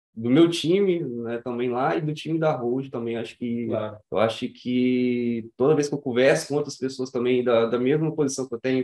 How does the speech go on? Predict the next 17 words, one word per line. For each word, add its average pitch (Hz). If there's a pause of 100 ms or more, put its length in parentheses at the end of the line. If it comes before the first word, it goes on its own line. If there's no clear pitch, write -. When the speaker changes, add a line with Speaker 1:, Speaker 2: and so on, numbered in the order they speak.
(120)
Speaker 1:
fora 127
também, 123
eu 139
acho 139
que 131
todo, 156 (340)
todo 151
esse, 151 (260)
esse 113
amparo, 135
essa, 120
esse 110
guarda-chuva 139
por 139
trás, 123
acho -
que 135